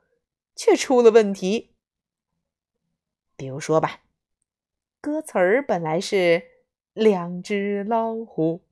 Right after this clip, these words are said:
可歌手唱出来的时候，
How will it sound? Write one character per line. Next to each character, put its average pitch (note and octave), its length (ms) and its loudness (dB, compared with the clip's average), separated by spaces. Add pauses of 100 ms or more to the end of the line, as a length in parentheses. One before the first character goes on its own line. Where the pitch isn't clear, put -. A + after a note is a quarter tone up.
(1080)
可 D#4+ 160 0
歌 F#4+ 260 -2
手 A3+ 180 2
唱 F#4+ 380 -4
出 C4+ 140 2
来 G3 180 4
的 G3+ 100 0
时 G#3 140 -4
候， G3 200 0